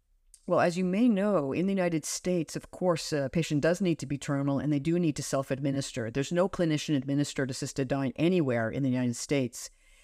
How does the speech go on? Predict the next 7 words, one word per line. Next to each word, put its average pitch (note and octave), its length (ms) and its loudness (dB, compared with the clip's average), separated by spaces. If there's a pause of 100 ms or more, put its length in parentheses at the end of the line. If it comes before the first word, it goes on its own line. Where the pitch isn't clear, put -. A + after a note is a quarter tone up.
(140)
And D3+ 560 2 (320)
previously, D#3+ 1040 0 (320)
uh, C#3+ 240 -4
many E3+ 800 0
states - 360 -2
had D#3 140 0
relied D3 600 0